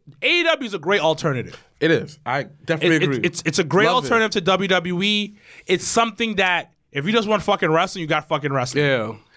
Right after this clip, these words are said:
Speaker 1: I don't know how long she's gonna be, be able to maintain
Speaker 2: Yeah, yeah.
Speaker 1: on a, on a, on a, on such an expensive level.
Speaker 2: Yeah, yeah.
Speaker 1: But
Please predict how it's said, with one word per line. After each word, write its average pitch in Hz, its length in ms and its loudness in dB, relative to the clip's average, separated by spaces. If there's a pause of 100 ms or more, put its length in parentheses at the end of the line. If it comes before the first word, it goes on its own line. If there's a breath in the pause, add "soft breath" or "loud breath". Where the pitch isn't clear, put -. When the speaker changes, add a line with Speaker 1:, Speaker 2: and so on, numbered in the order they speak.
(220 loud breath)
Speaker 1:
I 175 60 0
don't 233 120 0
know 214 100 2
how 202 100 0
long 190 160 0
she's 156 160 -4
gonna 151 140 0
be, 139 100 0
be 143 100 0
able 147 140 0
to 151 100 -2
maintain 139 340 0
Speaker 2:
Yeah, 170 100 2
yeah. 196 100 -2
Speaker 1:
on 160 100 0
a, 139 40 0
on 147 220 -2
a, 135 280 2 (460 loud breath)
on 156 140 2
a, 151 220 -2
on 143 80 0
such 156 200 -2
an 156 60 -2
expensive 147 480 -2
level. 151 280 2
Speaker 2:
Yeah, 151 60 4 (320)
yeah. 113 60 -12 (580 soft breath)
Speaker 1:
But 180 500 0